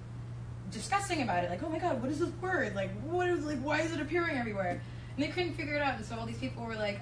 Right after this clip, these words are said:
"Oh, well, you know, it must be, like, something that, like, rich people are trying to do to, like, screw us over." But long story short, that event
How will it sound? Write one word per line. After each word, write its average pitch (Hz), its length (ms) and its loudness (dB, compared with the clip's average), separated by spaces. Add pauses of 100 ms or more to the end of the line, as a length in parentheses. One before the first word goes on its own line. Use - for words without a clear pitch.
"Oh, 302 300 6
well, 214 140 -4
you 226 120 -2
know, 214 80 0
it 196 80 0
must 208 200 -2
be, 208 100 -2
like, 190 140 -4
something 190 280 -4
that, 175 140 -2
like, 165 200 -4
rich 180 240 -6
people 175 280 -6
are 160 100 -6
trying 170 220 -4
to 165 80 -6 (100)
do 170 80 -4
to, 175 60 -2
like, 160 160 -4
screw 175 220 -6
us 170 100 -6
over." 170 220 -4
But 226 160 0 (500)
long 330 180 2
story 277 220 0
short, 240 300 0
that 214 200 0
event 196 360 0